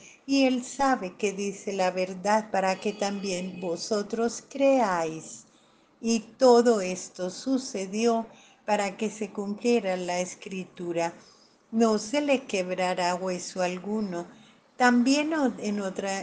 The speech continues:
eh, parte de la Escritura se dice: "Mirarán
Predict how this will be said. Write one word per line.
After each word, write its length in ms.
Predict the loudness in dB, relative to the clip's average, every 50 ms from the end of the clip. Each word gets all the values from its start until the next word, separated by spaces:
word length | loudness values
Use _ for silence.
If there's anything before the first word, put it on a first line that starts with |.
| -8 -8
eh, 140 | -8 -8
parte 420 | -6 0 2 2 2 2 0 -2 -2
de 120 | -2 0
la 160 | 0 0 -2
Escritura 800 | -2 -2 -6 -12 -6 -4 -4 -4 -4 -4 -2 -2 0 0 0 -2
se 280 | -2 -4 -6 -6 -6 -4
dice: 500 | -4 -6 -6 -6 -8 -10 -10 -10 -10 -12 -20 -20 _ _ _ _ -6
"Mirarán 920 | -2 0 2 2 2 2 2 2 2 0 0 0 0 -2 -2 -4 -6 -10